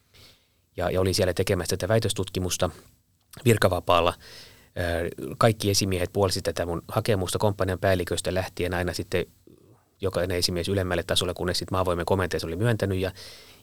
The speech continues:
ja armeijassakin oli hyvä, tai, tai silloin jo oli tämmöinen selkeä henki, että ymmärrettiin, että on hienoa, että saadaan tietoa tällaisesta alueesta, mistä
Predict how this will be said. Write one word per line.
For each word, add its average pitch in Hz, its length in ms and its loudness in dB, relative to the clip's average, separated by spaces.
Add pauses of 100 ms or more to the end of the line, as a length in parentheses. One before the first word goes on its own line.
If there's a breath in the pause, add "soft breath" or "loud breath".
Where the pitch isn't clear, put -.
ja 95 100 2
armeijassakin 98 640 2
oli 98 160 0
hyvä, 101 260 0 (600)
tai, 107 200 0
tai 101 160 2
silloin 104 320 2
jo 113 120 6
oli 98 240 2
tämmöinen 95 420 0 (420 soft breath)
selkeä 101 380 2
henki, 98 320 0
että 92 120 0
ymmärrettiin, 95 460 0
että 95 140 -4
on 98 40 -2
hienoa, 104 260 0
että 92 120 -4
saadaan 101 340 2
tietoa 95 360 0
tällaisesta 98 420 0
alueesta, 90 380 0
mistä 90 300 -6